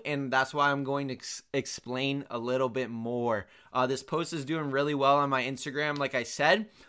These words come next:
so I wanted to explain, I wanted to dive into more depth on this topic because it seems like it, it could help out a lot of you guys, especially with spring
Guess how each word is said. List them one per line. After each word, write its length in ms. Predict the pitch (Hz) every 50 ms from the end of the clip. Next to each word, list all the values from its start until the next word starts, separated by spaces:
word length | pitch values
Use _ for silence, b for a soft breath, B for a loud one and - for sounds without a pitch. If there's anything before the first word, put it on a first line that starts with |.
| B B
so 180 | - - 139
I 40 | 127
wanted 320 | 123 135 147 147 147 131
to 100 | - 143
explain, 500 | 127 - - - - 127 139 143 156 156
I 60 | 143 131
wanted 220 | 127 127 127 -
to 100 | - 135
dive 360 | 120 101 117 117 127 135 120
into 300 | 135 131 131 123 - 143
more 220 | 127 123 127 123 117
depth 420 | 104 95 131 151 - - - - _ _ _ _ _ _ _ _ _ _ _ - - _ -
on 100 | 143 147
this 140 | 147 139 -
topic 420 | - 123 123 127 143 175 175 -
because 360 | 160 143 - 151 131 123 123
it 60 | B B B B B
seems 240 | - - 156 147 135
like 160 | 143 135 -
it, 140 | 143 135 127 139 - - _
it 120 | 135 131
could 140 | - 151 139
help 220 | 131 139 135 -
out 140 | 139 127 123
a 40 | 120
lot 160 | 123 123 120
of 60 | 113
you 80 | 120 123
guys, 240 | 107 117 113 107 117
especially 480 | 107 - - 139 139 139 139 156 151
with 160 | 143 139 135 -
spring 560 | - - - - 123 139 143 147 156 170